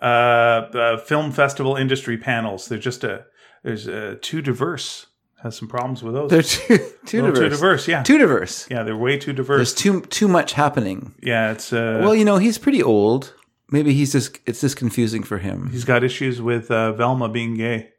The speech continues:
Speaker 1: He's playing it up, uh, comedically, though. So
Speaker 2: Oh,
Speaker 1: there
Speaker 2: what,
Speaker 1: you go.
Speaker 2: what, what was the, uh, what's his joke?
Speaker 1: What's his joke?
Speaker 2: Yeah.
Speaker 1: Oh, she just gives him a phone call and he responds to, to that, and he jokes about, you know, that,
Speaker 2: Oh.
Speaker 1: you know, she's gay.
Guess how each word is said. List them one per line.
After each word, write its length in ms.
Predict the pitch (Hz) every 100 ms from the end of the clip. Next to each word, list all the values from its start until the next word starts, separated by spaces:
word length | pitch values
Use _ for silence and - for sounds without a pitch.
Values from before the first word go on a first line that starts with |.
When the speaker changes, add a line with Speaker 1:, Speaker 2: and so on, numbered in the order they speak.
| _ _ -
Speaker 1:
He's 140 | 113
playing 300 | 110 131 123
it 80 | 117
up, 240 | 113 - -
uh, 140 | 107
comedically, 500 | 98 117 101 101 101 90
though. 160 | 98 -
So 300 | - 120 165 -
Speaker 2:
Oh, 100 | 113
Speaker 1:
there 20 |
Speaker 2:
what, 120 | 113 107
Speaker 1:
you 40 |
go. 40 | 113
Speaker 2:
what, 200 | - -
what 120 | 113
was 100 | 101
the, 200 | 107 98
uh, 140 | 98 101 - _
what's 140 | 135
his 100 | 113
joke? 300 | 110 107 104 - _ _ _
Speaker 1:
What's 160 | - 135
his 100 | 131
joke? 300 | 123 160 220
Speaker 2:
Yeah. 220 | 123 107 98 - -
Speaker 1:
Oh, 360 | 269 220 202 -
she 140 | 196
just 180 | 180 180
gives 160 | 139 131
him 100 | 117
a 60 |
phone 260 | 120 101 110
call 280 | 107 104 110
and 80 | 107
he 40 |
responds 500 | 104 104 98 98 101 _ _
to, 220 | - -
to 160 | - -
that, 140 | 98
and 80 | 101
he 60 | 107
jokes 240 | 98 85
about, 240 | - - -
you 100 | -
know, 100 | - - _
that, 140 | - - -
Speaker 2:
Oh. 180 | 107 101
Speaker 1:
you 40 | 101
know, 60 |
she's 200 | 98 -
gay. 220 | - 95